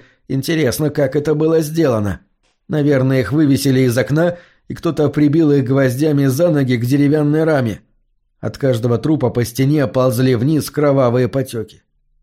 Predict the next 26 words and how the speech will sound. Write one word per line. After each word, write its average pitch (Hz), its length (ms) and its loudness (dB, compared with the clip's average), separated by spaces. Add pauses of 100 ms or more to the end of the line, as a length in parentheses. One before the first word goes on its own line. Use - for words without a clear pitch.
(360)
Сейчас - 460 -8
ко 120 140 -4
мне 131 200 2
приходят 123 480 -2
воспоминания 131 800 0
об 107 100 -2
этом 104 280 -4
пути. 117 360 -12 (560)
Яркие 135 500 0
и 123 40 -2
трудные, 117 540 -2 (440)
но 139 160 -4
отрывистые. 127 640 -6 (640)
Мили 143 340 0
по 131 180 -4
дорогам 127 480 0
среди 131 300 0
полей 131 380 0
и - 20 2
лесов, 131 480 -6 (480)
пригвождённые 135 840 0
мальчики, 131 600 -4 (440)
синее 117 560 -2
небо. 104 320 -10 (800)
Сгоревшие 131 640 -2
тела, 135 480 -2